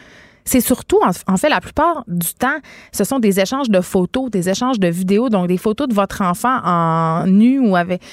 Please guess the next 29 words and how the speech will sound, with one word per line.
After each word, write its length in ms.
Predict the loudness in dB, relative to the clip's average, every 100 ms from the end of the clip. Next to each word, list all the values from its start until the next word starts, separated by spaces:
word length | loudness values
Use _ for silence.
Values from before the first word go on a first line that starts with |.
| -20 -2
en 160 | 0 4
bobette 420 | 2 2 0 -2
qui 80 | -6
se 80 | -2
ramasse 400 | 0 2 0 0
un 140 | -2
peu 160 | 0 -2
partout, 540 | -2 -4 -4 -2 0 -2 -12 -14 -4
euh, 200 | -2 -2
sur 200 | -2 0
Internet. 420 | 0 0 0 0 0
Donc 140 | 0
vraiment, 360 | 0 2 2 2 0
c'est 160 | -2 0
un 80 | 0
fléau 220 | 0 0
et 60 | 0
c'est 100 | -2
problématique. 460 | 0 0 0 -2
Et 80 | -6
cette 220 | -4 -2
annonce-là, 460 | 0 0 -2 0 0
évidemment, 560 | 2 0 2 2 2 2
euh, 580 | 2 2 2 2 0 -2
est 180 | -2 -4
très, 220 | -2 -2
très 320 | -2 0 0 0
la 180 | -2
bienvenue. 400 | 0 0 2 2